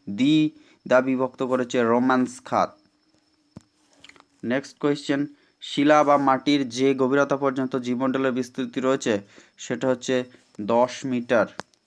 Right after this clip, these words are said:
সক্রিয় বদ্বীপ অঞ্চলে যে সমস্ত উদ্ভিদ জন্মায় তাদেরকে বলা হয়ে থাকে সক্রিয় বদ্বীপ, হ্যালোফাইট। নেক্সট কোয়েশ্চেনে চলে যাব ফ্রেন্ডস, ফর্টি এইট,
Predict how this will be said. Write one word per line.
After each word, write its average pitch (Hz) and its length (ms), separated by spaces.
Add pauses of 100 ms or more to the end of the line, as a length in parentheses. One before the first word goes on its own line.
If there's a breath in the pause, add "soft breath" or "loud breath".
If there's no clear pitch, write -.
(1600 soft breath)
সক্রিয় 151 540
বদ্বীপ 147 360
অঞ্চলে 147 360
যে 131 160
সমস্ত 143 360
উদ্ভিদ 139 320
জন্মায় 139 340
তাদেরকে 131 400
বলা 131 220
হয়ে 135 140
থাকে 135 420 (340 soft breath)
সক্রিয় 143 680
বদ্বীপ, 123 420
হ্যালোফাইট। 120 920 (2000 soft breath)
নেক্সট 120 360
কোয়েশ্চেনে 151 520
চলে 147 220
যাব 143 180
ফ্রেন্ডস, 147 480 (1120 soft breath)
ফর্টি 127 360
এইট, 139 420